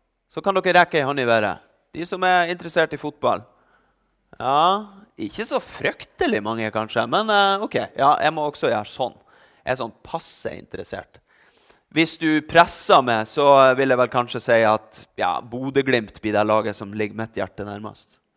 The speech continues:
Er det noen som tør å si hva favorittlaget sitt er? Ja, Jon? Eik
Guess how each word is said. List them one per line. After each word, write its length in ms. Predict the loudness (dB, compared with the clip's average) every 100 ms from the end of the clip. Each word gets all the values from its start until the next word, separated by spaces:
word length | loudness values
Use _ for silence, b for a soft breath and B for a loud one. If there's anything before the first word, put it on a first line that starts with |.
| _ _ _ _ _ _ 6
Er 80 | 8
det 100 | 8
noen 140 | 4
som 120 | -2
tør 260 | 2 4 4
å 20 |
si 340 | 6 6 6 2 -8 _ _ _ _ 4
hva 140 | 6 6
favorittlaget 1120 | 2 0 0 0 4 4 4 2 2 0 -4
sitt 220 | -6 -6 -2
er? 180 | -4 -6 _ _ _ _ _ _ _ _ _ _ 4
Ja, 220 | 4 4 -2
Jon? 240 | -6 -6 -14 _ _ _ _ _ _ _ _ _ _ _ _ _ _ _ 4
Eik 320 | 4 4 -2